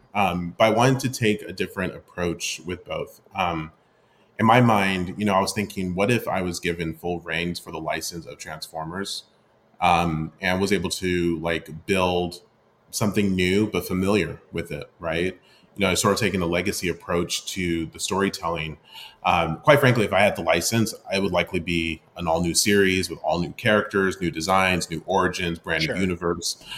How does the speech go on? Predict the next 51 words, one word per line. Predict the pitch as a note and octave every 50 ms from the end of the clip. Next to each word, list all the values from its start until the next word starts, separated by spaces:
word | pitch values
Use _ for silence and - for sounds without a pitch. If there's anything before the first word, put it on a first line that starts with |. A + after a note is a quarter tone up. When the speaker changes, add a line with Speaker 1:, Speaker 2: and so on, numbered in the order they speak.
| - - - - - _ -
Speaker 1:
Um, | F#2 G2+ F#2+ F#2+ F#2 F2 F2 E2+ F2 - _ - G2
but | G#2 A2+
at | A2+ A2+ -
the | A2+ G#2+
end | G#2 G2+
of | F#2+
the | F#2 E2+
day, | D#2+ F#2 F2+ F2 D2+
I | - F2+ F#2
am | F#2 F#2 E2+
borrowing | - E2+ F2 F#2 F#2 F2+ F2+ F2 E2+
toys | - - - F2 E2+ F2 E2 -
that | E2 C2
I | D#2 E2 E2+
don't | E2 E2 D#2 E2 - -
own. | D#2 D#2 D#2+ F#2 G#2 A#2+
<laughs> | A#2+ - - - _ _ _
So, | - - - G#2 F2+ F2 E2+ E2+ E2+ - - - - - - - - - -
um, | F#2+ F#2 F#2 F2+ E2+ - -
at | A2+ G#2+
most, | G#2+ B2 C#3+ C#3+ -
what | C#3+
we | A#2 A2+
could | - G2+ E2+
do | F#2 F2 F2+ E2+
is | E2+ F2 -
provide | - F#2 E2 E2+ E2 D#2+ D#2 D#2 D#2+ D2+ -
a, | - - D#2+ D#2+ D2+ D2+ D#2 D2 - - - _ _ _ _ _ _ _ _
a | - G2+
new | G2 G2 G#2 G2+ F#2+ E2+ D#2+
lens | D#2 D#2 D2 C#2 - - - - -
to | - - D#2+
the | -
questions | - - F#2 F2+ F2 - - - E2 D#2+ D#2 -
that, | - F2 D#2+ D#2 D#2+ E2 - - _ _ _ _ _ _ _ _ _ _ _ _ _ _
you | - A2
know, | G#2+ G2+ F#2 F#2 F2+ E2 - - -
in | A#2
many | A#2+ B2+ C3
ways | B2+ A#2+ G#2+ G#2+
have | F#2+ -
stuck | - - G2+ - -
with | F#2+
me | F#2+ F2+
for | E2 - F2
years | D#2+ E2 D#2+ D#2+ E2+ F2 E2 -
as | - E2 E2+
a | E2
fan, | - - D#2 D#2+ D#2+ D#2+ F2+ F#2+ F#2 F2+ -
and | F2+ F2
also | D#2+ E2 E2+ - - - F2+ E2+ E2+ E2 E2 D#2+ D#2+ -